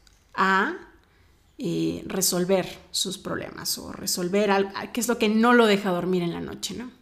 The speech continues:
Entonces, esa es la primera y esa es la regla de todo emprendedor, ¿no? O sea, es como, define a tu persona, o sea, define quién es la persona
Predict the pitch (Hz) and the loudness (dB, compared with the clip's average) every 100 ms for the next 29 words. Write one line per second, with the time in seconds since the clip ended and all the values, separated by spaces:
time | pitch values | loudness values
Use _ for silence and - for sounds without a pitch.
0 | _ _ 240 240 262 262 - - - 359 | _ _ -2 0 0 -2 -12 -18 2 6
1 | 359 381 285 208 214 226 285 - - 294 | 8 8 8 6 6 6 4 -2 -4 0
2 | 311 370 277 233 226 262 262 277 359 - | 0 0 4 4 4 4 4 4 4 -2
3 | 208 214 - 269 269 294 294 226 202 185 | -4 -4 6 8 8 6 4 -2 0 0
4 | 180 180 185 170 - - - 202 240 403 | 0 0 0 -2 -8 -18 -8 -4 -2 -2
5 | - - - 202 226 214 254 220 190 208 | -8 -18 -12 -6 -4 -4 -2 0 -2 -4
6 | 208 220 220 330 370 403 403 - 190 - | -4 -4 -2 2 4 4 2 0 -4 -2
7 | 180 202 - 220 208 220 349 - 196 208 | -4 -2 -2 -2 -2 -2 -4 -6 -6 -4
8 | 175 165 - - _ 208 214 285 311 339 | -6 -8 -18 -20 _ -6 -4 -2 0 0
9 | 339 - 302 311 311 294 285 - 185 180 | -2 -8 -4 -2 -2 0 -2 -2 -4 -4
10 | 233 226 196 | -4 -2 -4